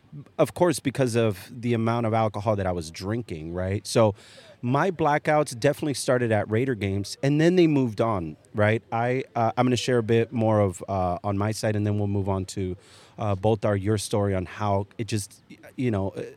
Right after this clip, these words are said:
alcoholism started to develop, uh, within you. So for me, it's, um, I w-, I was, uh, of course, the Raiders, and then after the Raiders, uh, I started to hang out with, uh, some really great friends of mine. Um, th-,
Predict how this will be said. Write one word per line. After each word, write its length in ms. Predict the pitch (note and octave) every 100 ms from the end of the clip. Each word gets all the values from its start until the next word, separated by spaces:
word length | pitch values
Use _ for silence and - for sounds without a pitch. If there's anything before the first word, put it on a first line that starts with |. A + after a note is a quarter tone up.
| -
alcoholism 680 | G#2+ G2+ G#2 G#2 G2 A2
started 340 | G#2 - G2 F#2+
to 100 | G2+
develop, 540 | E2+ G2+ G2 G2 F2+ - - - - -
uh, 160 | - F2+
within 280 | F2 G2+ A#2+
you. 140 | A#2 F#2+
So 300 | - A#2 G2+ - - -
for 180 | - C#3+
me, 300 | C3+ D#3 E3+
it's, 240 | B2+ -
um, 600 | F2 G#2+ G2 G2 F#2+ F2 - _ _ _ _ _ - -
I 40 |
w-, 160 | B2+ C3+
I 120 | B2 B2+
was, 260 | B2 G#2+
uh, 380 | A2+ G#2+ G2+ G2+
of 120 | - -
course, 260 | E3 E3
the 80 | E3
Raiders, 500 | B2+ B2 B2 B2 - -
and 160 | B2
then 160 | C#3 C3 -
after 360 | C#3 D3+ E3+
the 100 | D3
Raiders, 580 | A#2+ B2 B2 G#2 F#2 -
uh, 260 | G#2+ G2+ G2
I 120 | A2 A#2
started 340 | - C#3 D3+
to 80 | C#3+
hang 240 | A#2+ A#2
out 140 | A2 G#2+
with, 240 | G#2 G2 - -
uh, 40 |
some 400 | - - G#2+ A2
really 340 | A2 C3 C#3+ C3+
great 260 | G#2 A#2
friends 280 | - G#2+ G#2+
of 60 | G2+
mine. 360 | G2+ F#2+ F#2 F#2 - - - - -
Um, 680 | G#2 G2+ G2 F#2 F2+ F2 - - -
th-, 120 | B2